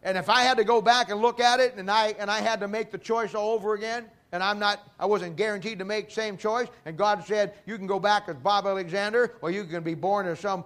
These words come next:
water brain or somebody who is a baby or somebody who is severely handicapped and get a free ticket," I'd take the free ticket every,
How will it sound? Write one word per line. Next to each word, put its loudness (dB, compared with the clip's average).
water 2
brain -4
or -2
somebody 0
who 2
is -2
a -2
baby -2
or 0
somebody -2
who 0
is -4
severely -2
handicapped -2
and -6
get -2
a -4
free -8
ticket," -4
I'd -2
take -4
the -8
free -6
ticket -6
every, -2